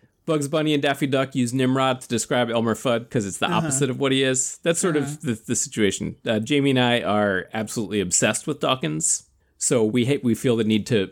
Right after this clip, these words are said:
Speaker 1: to compensate for our sick obsession with this cat by saying awful things to her.
Speaker 2: Dawkins is a little, little weird.
Speaker 1: What, uh, what do you mean she's weird?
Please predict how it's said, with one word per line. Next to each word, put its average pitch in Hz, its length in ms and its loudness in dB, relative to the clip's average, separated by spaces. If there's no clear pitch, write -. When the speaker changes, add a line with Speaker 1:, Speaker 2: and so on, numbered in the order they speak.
Speaker 1:
to 104 220 0
compensate 127 760 0
for 98 260 0
our 98 300 0
sick - 600 -2
obsession 110 560 0
with 101 140 -4
this 95 160 -2
cat 98 420 0
by 92 640 0
saying 107 500 0
awful 107 340 0
things 95 300 -2
to - 80 -10
her. 87 240 -10
Speaker 2:
Dawkins 208 520 0
is 185 180 -2
a 175 60 -4
little, 165 560 0
little 143 240 -2
weird. 127 260 -8
Speaker 1:
What, 139 140 4
uh, 143 200 -2
what 175 120 0
do 165 60 2
you - 20 4
mean 131 140 2
she's - 200 -8
weird? 69 260 -8